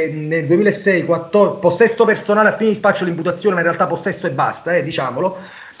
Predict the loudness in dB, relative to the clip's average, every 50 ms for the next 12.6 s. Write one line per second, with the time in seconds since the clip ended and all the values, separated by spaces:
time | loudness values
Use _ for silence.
0 | -6 0 2 2 2 2 4 4 4 4 2 0 -4 -6 -6 -6 -2 -2 -2 -2
1 | -2 -2 -4 -4 -4 -6 -4 0 0 2 2 0 0 -2 -2 -2 -2 0 0 0
2 | 0 0 0 0 0 0 0 -2 -4 -2 0 0 0 0 0 0 0 0 -2 -4
3 | -4 -6 -6 -6 -6 -6 -6 -6 -4 -4 -2 0 0 0 0 -2 -2 -2 -2 -2
4 | -2 -2 -2 -2 -2 -2 -4 -4 -2 -2 -2 -2 -4 -6 -6 -6 -6 -6 -6 -10
5 | -18 -20 -20 -18 -6 -2 0 2 4 4 4 4 2 0 0 0 0 0 -2 0
6 | 0 2 2 2 0 0 -2 -2 -2 -2 -2 -2 -2 -2 -4 -4 -6 -6 -4 -4
7 | -2 -2 -2 -4 -4 -6 -8 -8 -10 -10 -8 -8 -6 -6 -6 -4 -4 -4 -4 -2
8 | 0 0 0 2 2 0 0 2 2 2 2 2 0 0 0 2 2 2 2 2
9 | 4 4 2 2 0 -2 -2 2 4 4 4 4 2 0 -4 -10 -12 -12 -14 -20
10 | -20 _ _ _ -20 -20 -20 -14 -10 -6 -4 -2 -2 -2 -4 -6 -8 -12 -6 -4
11 | -2 0 2 2 2 2 0 -4 -6 -6 -6 -4 -4 -2 0 0 0 0 -2 0
12 | 2 2 2 2 0 -4 -8 -12 -14 -14 -14